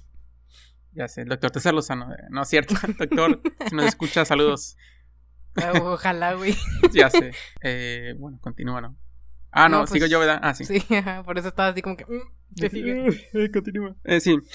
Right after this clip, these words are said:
Speaker 1: Bueno, quiero hacer dos como, eh, como fun facts que aparecen en la película,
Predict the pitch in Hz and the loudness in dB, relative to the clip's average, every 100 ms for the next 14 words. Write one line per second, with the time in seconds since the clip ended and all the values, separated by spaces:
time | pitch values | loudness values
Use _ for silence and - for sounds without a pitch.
0 | - - - 180 - 208 226 226 220 220 | -18 -6 2 2 4 2 4 4 2 -2
1 | - 226 220 196 151 - 151 143 139 135 | -2 -2 0 0 0 -2 0 0 -2 -8
2 | 131 131 - 143 - 170 - 151 151 - | -16 -16 -8 -8 -4 -6 -2 0 0 -4
3 | - 139 143 151 160 151 139 143 220 247 | -4 -2 -2 -2 -2 -2 -4 -4 -4 -4